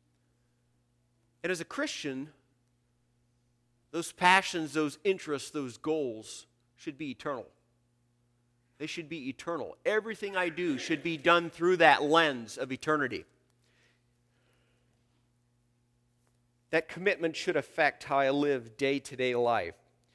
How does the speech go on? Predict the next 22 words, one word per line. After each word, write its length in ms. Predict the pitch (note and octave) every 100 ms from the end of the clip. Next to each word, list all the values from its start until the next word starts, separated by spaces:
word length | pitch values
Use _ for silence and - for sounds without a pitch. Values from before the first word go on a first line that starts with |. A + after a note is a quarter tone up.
| _ _ -
Verse 320 | E3+ G3+ -
three 400 | G#3 A3+ C#3+ G2+ -
says, 440 | - F3+ D#3+ D3+ -
"For 240 | - F#3
ye 220 | F#3+ C#4
are 140 | C#4 A3+
dead, 400 | G#3 F#3+ F#3 F3
and 180 | D3+
your 140 | D#3 D3+
life 600 | D3 E3 F3+ F#3+ - - _ _ _ _ _ -
is 260 | C#3+ C3 -
hid 360 | G3+ F3 C3 B2
with 280 | A#2+ B2+ -
Christ 640 | - - D3 B2 A2+ -
in 200 | B2+ B2+
God." 340 | C#3 A#2+ G#2
It 60 | C#3
refers 580 | D3 E3 - C#4 B3+ F3+
back 480 | - D#3+ B2+ B2 - _ _ _ _ _ _ _ _ _ _ -
to 220 | G#3 G#3
our 180 | E3+ F3
reason, 480 | E3+ C4 A#3 B2+